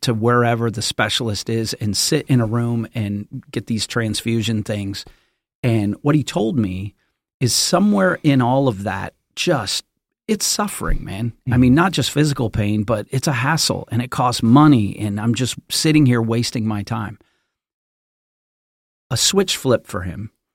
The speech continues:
Speaker 1: and he decided, "If I'm gonna be here and, uh,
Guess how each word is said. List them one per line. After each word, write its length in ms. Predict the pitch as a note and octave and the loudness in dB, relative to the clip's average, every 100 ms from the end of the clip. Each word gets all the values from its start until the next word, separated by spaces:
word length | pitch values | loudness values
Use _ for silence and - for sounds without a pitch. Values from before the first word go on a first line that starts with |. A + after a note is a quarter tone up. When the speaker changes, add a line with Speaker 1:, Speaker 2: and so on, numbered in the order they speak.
| _ _ - | _ _ 0
Speaker 1:
and 140 | C3 | 4
he 100 | C3+ | 4
decided, 640 | B2 A#2 D3 D3 C3+ G#2 - | 2 0 0 0 0 -2 -4
"If 140 | A#2+ A2+ | 0 2
I'm 140 | D#3 | 2
gonna 140 | F#3+ | 2
be 220 | B2+ B2 A2+ | 0 0 -2
here 340 | F#2+ F2 - _ _ _ _ _ _ _ _ _ - | -4 -8 -14 _ _ _ _ _ _ _ _ _ -4
and, 480 | B2 A#2 A2+ A2+ G2+ _ | 0 2 2 0 -2 _
uh, 580 | A2 G#2 G#2 G2+ G#2 - | -8 -6 -6 -6 -8 -10